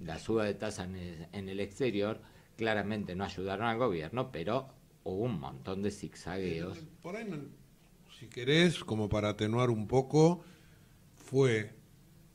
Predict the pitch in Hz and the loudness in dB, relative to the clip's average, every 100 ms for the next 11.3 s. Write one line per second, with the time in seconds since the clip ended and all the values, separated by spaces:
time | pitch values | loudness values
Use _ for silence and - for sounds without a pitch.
0 | - 110 123 147 143 - 156 175 - 220 | -14 -6 2 6 4 4 4 4 2 -2
1 | - 110 - 131 123 117 98 101 92 156 | 0 -4 0 0 2 -2 0 0 2 4
2 | 135 - - - 202 214 208 92 117 104 | 4 4 -8 -4 -2 -2 -2 -2 -2 -4
3 | - 160 165 180 117 95 98 110 120 139 | -2 -2 2 2 2 0 0 2 4 6
4 | 139 139 143 147 147 156 147 175 190 113 | 4 4 4 6 6 6 6 6 6 6
5 | 113 113 107 107 117 185 - - - 110 | 4 4 2 2 6 6 4 -4 -2 -2
6 | 95 127 202 226 185 131 90 85 95 143 | -2 -2 -2 -2 -2 -4 -4 -4 2 2
7 | 110 92 92 110 110 117 156 180 262 220 | 2 0 0 0 0 -2 -4 -2 -4 -2
8 | 185 127 127 - - - 117 127 131 - | -2 -2 -2 -6 -16 -6 -2 -2 -2 0
9 | 104 85 78 80 73 90 78 85 80 78 | 2 2 -4 -8 -10 -10 -8 -6 -8 -8
10 | 76 90 87 98 92 87 85 80 73 71 | -8 -8 -6 -8 -6 -6 -6 -8 -10 -12
11 | 76 73 | -14 -14